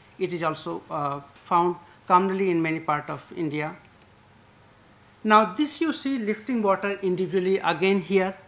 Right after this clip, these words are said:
This is somewhere, uh, this picture was taken by, it, uh, shown on the internet, but, uh, caption shows that picture was taken from,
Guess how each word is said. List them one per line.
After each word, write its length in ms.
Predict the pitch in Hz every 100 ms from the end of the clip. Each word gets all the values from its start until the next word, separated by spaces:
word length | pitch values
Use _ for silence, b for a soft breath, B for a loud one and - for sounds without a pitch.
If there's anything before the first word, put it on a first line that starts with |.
| - - - - _ - - -
This 300 | 233 277 320
is 180 | 302 -
somewhere, 480 | 220 220 226 226
uh, 300 | 214 190 175
this 340 | 175 185 - -
picture 460 | - 175 170 208
was 200 | 190 175
taken 360 | - 175 190 180
by, 160 | 170 170
it, 360 | 170 170 147
uh, 180 | - 160
shown 260 | - 180 170
on 100 | 160
the 80 |
internet, 440 | 165 170 226 175 156 - B B
but, 180 | 180 160 - -
uh, 340 | 165 156 156 156
caption 440 | 175 185 - 269
shows 260 | 254 254 202
that 240 | 214 -
picture 260 | 190 - 214
was 160 | 202
taken 340 | - 190 202 196
from, 380 | - 190 175